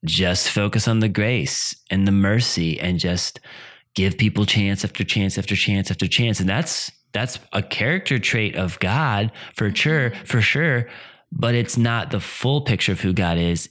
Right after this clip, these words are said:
Speaker 1: if we just let them go on and on without ever sharing the truth with them.
Speaker 2: Right.
Speaker 1: So we have to have both.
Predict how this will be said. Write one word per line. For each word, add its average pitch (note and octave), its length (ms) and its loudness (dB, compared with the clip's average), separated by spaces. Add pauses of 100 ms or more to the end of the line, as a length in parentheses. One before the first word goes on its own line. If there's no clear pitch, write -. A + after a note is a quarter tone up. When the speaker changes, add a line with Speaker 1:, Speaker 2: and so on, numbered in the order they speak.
(320)
Speaker 1:
if G2+ 200 -4
we F#2 120 2
just F2 280 -2
let F#2+ 300 -2
them F2+ 220 2
go E2 360 0
on F2+ 340 2
and D#2+ 180 0
on E2+ 360 2
without D2+ 380 -4
ever F2 240 0
sharing E2+ 420 2
the C#2+ 80 0
truth - 440 -2
with - 240 -4
them. - 320 -8 (220)
Speaker 2:
Right. G#3+ 300 -10 (160)
Speaker 1:
So A2 160 0
we G2+ 140 2
have G2+ 220 0
to G2+ 60 -2
have D#2+ 220 -4
both. D2+ 540 -6